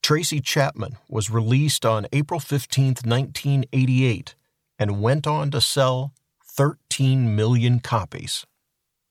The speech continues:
It's ranked number ten on Rolling Stone's one hundred best albums of the eighties, and that year Chapman won the Grammy for Best New Artist and Best Female Pop Vocal Performance, among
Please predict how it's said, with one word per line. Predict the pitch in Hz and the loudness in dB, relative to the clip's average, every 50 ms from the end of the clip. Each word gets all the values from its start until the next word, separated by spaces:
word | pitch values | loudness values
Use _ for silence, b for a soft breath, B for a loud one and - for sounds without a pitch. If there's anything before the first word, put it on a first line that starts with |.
| _ _ _ - | _ _ _ -2
It's | 143 131 - | -2 0 0
ranked | 135 131 135 139 127 - - | 0 0 2 0 0 -2 -2
number | 120 139 156 160 143 139 123 | -2 0 0 0 -2 -2 -2
ten | - - - 165 160 117 101 92 | -2 -2 0 0 0 0 0 -2
on | 92 90 87 90 | -4 -4 -4 -4
Rolling | 92 101 113 127 127 117 110 104 98 | -2 0 0 0 2 0 -2 -2 -4
Stone's | - - - 135 131 120 104 98 90 90 | -6 -2 0 0 0 0 0 -4 -6 -6
one | 92 113 120 117 | -2 -2 0 0
hundred | 113 98 127 127 117 95 98 92 90 95 | 0 2 2 2 2 0 -2 -4 -2 0
best | 117 113 113 - - 113 | 0 0 0 0 0 0
albums | 104 110 120 120 104 101 78 76 76 - - | 0 0 0 -2 -4 -6 -8 -8 -8 -8 -8
of | 101 85 | -8 -8
the | 76 95 95 104 | -8 -6 -4 -2
eighties, | 117 120 - 69 69 67 - - - _ _ _ - | -2 -2 -4 -6 -10 -10 -12 -14 -14 _ _ _ -6
and | - 117 104 90 | -4 -4 -2 0
that | 98 120 135 131 - | 0 0 0 0 0
year | 143 135 131 139 147 156 | 0 0 2 2 0 -2
Chapman | 143 - - 139 123 120 - - 131 120 107 | -4 -2 0 0 0 0 -2 -4 -4 -2 -2
won | 101 117 123 131 123 | -2 0 0 0 0
the | 117 | 0
Grammy | 107 101 117 135 143 139 120 107 90 - - - | -2 0 0 0 2 2 0 -2 -4 -8 -12 -16
for | - - 101 95 | -10 -6 -6 -6
Best | 90 92 110 117 131 123 - - | -4 0 0 2 2 0 0 2
New | 127 123 120 - | 2 2 2 2
Artist | - 131 131 127 117 - - - - - - _ _ _ _ - - | 2 0 2 2 0 -2 -2 -4 -6 -6 -8 _ _ _ _ -6 -4
and | 107 98 82 - | -4 -2 0 0
Best | 117 127 131 - - | 2 2 2 0 -2
Female | - - 139 135 127 123 120 117 104 101 - | -4 0 2 4 4 4 2 2 0 -2 -4
Pop | - - - 135 131 135 | -6 -2 -2 -2 -2 -2
Vocal | 143 110 123 139 143 - 110 - | -2 0 0 0 0 0 -4 -6
Performance, | - - 104 - - - 90 67 65 - - 120 - - - | -4 -6 -8 -8 -4 -4 -4 -4 -4 -4 -8 -8 -6 -4 -2
among | 101 104 107 107 104 98 | 0 0 0 0 -2 -4